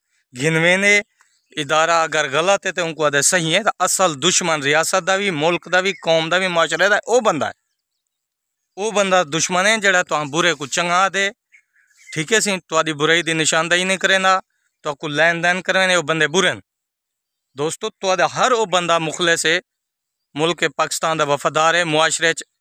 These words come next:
اہمیت دا حامل ہے، جیڑا کرپشن دی نشاندہی کرے نے، کرپشن دے خلاف آواز اٹھے نے، تہاڈے اندر جتنا کمی کوتاہی دے دے تے تہاکو او آگاہ کرے نے۔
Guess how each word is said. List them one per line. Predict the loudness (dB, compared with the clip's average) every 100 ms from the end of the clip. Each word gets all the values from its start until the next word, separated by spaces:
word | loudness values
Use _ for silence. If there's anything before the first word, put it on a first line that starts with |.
| -8
اہمیت | -4 0 0
دا | -2
حامل | -4 -4 -4
ہے، | -4 _ _ _ _ -2
جیڑا | 0 0
کرپشن | 0 0 0 -2
دی | -2
نشاندہی | 0 0 0 0 0 0 -2
کرے | -2 0
نے، | 0
کرپشن | 0 -2 -4 -2
دے | -4
خلاف | 0 0 0
آواز | 0 2 2 0
اٹھے | -6 -4
نے، | -4 -4 _ _ -20 _
تہاڈے | -2 2 2
اندر | 2 0 -2
جتنا | -2 -4
کمی | -4 -4 -4
کوتاہی | -4 -4 0
دے | 0
دے | 2 0
تے | -2
تہاکو | -2 0 0 -4
او | -4 -2
آگاہ | 0 0 0 0
کرے | -2 -4
نے۔ | -6